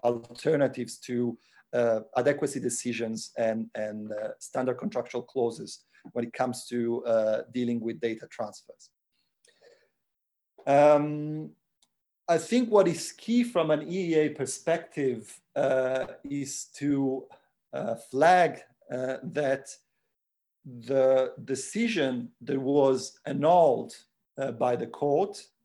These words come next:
was the Privacy Shield decision, which was, uh, which is a decision that was incorporated into the E E A agreement,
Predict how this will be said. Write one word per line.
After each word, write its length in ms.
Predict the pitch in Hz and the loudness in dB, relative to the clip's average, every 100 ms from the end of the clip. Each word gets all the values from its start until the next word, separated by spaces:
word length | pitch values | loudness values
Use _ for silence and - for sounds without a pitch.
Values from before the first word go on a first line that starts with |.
| _ | _
was 420 | - 131 131 127 | -4 0 0 -2
the 180 | - 127 | -2 -2
Privacy 560 | 120 - 151 170 156 131 | -2 2 4 4 0 -8
Shield 360 | - 131 131 | -8 -4 -4
decision, 640 | 117 - 180 190 156 180 233 _ _ _ _ - - - - _ - | -4 -8 -8 -6 -4 -6 -8 _ _ _ _ -20 -20 -20 -20 _ -8
which 340 | 143 214 220 | -2 -2 0
was, 600 | 185 208 208 175 - - - | 6 8 8 4 -4 -10 2
uh, 600 | 147 147 147 151 147 139 | 6 8 8 8 6 4
which 260 | 139 139 | 2 -2
is 240 | 233 240 123 | 0 0 0
a 100 | 127 | -2
decision 720 | 123 - 190 139 117 165 139 | -2 -4 -4 -4 -4 -6 0
that 400 | 139 143 143 - - _ | 4 4 4 -10 -20 _
was 460 | - 139 160 165 - | -6 2 2 2 -4
incorporated 1300 | 175 180 208 208 170 151 - 151 151 147 147 143 139 - | -4 0 0 0 -2 0 2 4 4 2 0 -6 -6 -6
into 340 | 156 160 151 143 | -6 -6 -6 -4
the 180 | 135 135 | -2 -2
E 320 | 143 160 147 | -4 -6 2
E 120 | 131 120 | 2 2
A 80 | |
agreement, 600 | 113 131 202 139 139 190 | 0 -2 -2 0 -2 -6